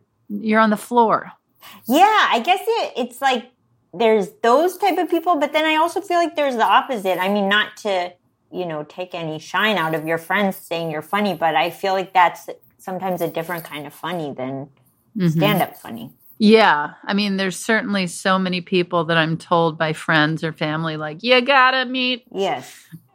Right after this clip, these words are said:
Speaker 1: Carl at the office. He is
Speaker 2: <laughs>
Speaker 1: so funny." Or, "You gotta meet my neighbor. She is hilarious, and she wants to move to Hollywood." And then you, you know, you're, you meet 'em and you're like,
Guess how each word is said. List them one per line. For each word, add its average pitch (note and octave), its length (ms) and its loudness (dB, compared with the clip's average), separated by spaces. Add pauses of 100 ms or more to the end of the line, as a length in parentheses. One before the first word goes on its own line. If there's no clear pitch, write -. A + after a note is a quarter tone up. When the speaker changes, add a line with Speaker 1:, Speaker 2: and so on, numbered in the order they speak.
(160)
Speaker 1:
Carl C4 560 2
at B3 180 0
the C4 140 -2
office. G#3+ 640 0
He B3 400 0
is A3 440 -2
Speaker 2:
<laughs> B4 60 -10
Speaker 1:
so E4+ 300 0
funny." A#3 640 -2 (100)
Or, G3+ 100 -10
"You G3 200 -8
gotta C4 420 -6
meet D4+ 400 -6
my C#4 360 0
neighbor. G#3+ 600 2
She D4 400 -4 (100)
is F4+ 360 -2
hilarious, D4 1080 0
and G#3+ 160 -2
she A3+ 140 -4
wants A3 240 0
to A3+ 80 -4
move G#3+ 200 2
to A3 80 2
Hollywood." D3+ 540 2 (540)
And A#3 200 6
then C4 480 2
you, C4 260 2
you C#4+ 200 -2
know, B3 200 4
you're, C#4 200 0
you C4+ 180 -2
meet B3 240 2
'em C4 220 2
and C4 80 0
you're B3+ 140 0
like, B3 260 0